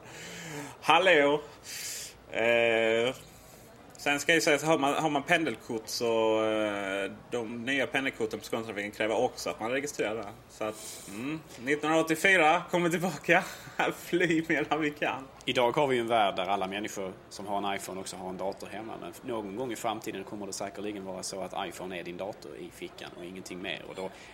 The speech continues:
Speaker 2: den här sortens dumheter måste helt enkelt vara borta vid det här laget. Jag, jag uppmanar, eh, Skånetrafiken att ta, ta sitt förnuft i fånga här och faktiskt göra det så att man kan göra inställningar på iPhone från början. För det, så borde det faktiskt vara.
Speaker 1: Eller sluta fjanta med tredjepartsprogram.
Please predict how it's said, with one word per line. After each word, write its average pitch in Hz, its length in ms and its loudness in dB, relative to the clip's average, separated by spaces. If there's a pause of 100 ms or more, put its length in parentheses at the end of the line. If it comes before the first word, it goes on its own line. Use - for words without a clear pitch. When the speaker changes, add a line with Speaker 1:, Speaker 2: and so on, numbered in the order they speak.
Speaker 2:
den 98 140 -4
här 107 120 0
sortens 104 340 -4
dumheter 92 440 -6
måste 95 280 -8
helt 87 160 -12
enkelt 87 220 -14
vara 90 100 -10
borta 92 320 -8
vid 82 80 -10
det 95 60 -8
här 87 140 -6
laget. 85 320 -10
Jag, 95 100 -8 (720)
jag 123 200 0
uppmanar, 143 560 4 (420)
eh, 104 120 -4
Skånetrafiken 117 680 -2
att 104 120 -8
ta, 110 140 -2
ta - 340 -6
sitt - 400 -10
förnuft 123 340 -4
i 104 40 -8
fånga 113 300 -6
här 98 180 -6
och 90 80 -10
faktiskt 95 380 -10
göra 95 260 -6
det 85 80 -10
så - 120 -10
att 87 100 -18
man 92 100 -10
kan 90 200 -12
göra 90 180 -6
inställningar 90 480 -10
på 90 100 -6
iPhone 78 260 -12
från 78 160 -16
början. 80 360 -10
För - 120 -16
det, 85 100 -14
så 95 240 -4
borde 90 320 -10
det 85 80 -12
faktiskt - 420 -14
vara. 67 100 -12 (340)
Speaker 1:
Eller 131 240 2
sluta 151 440 2
fjanta 120 520 0
med 87 880 -4
tredjepartsprogram. 85 840 -4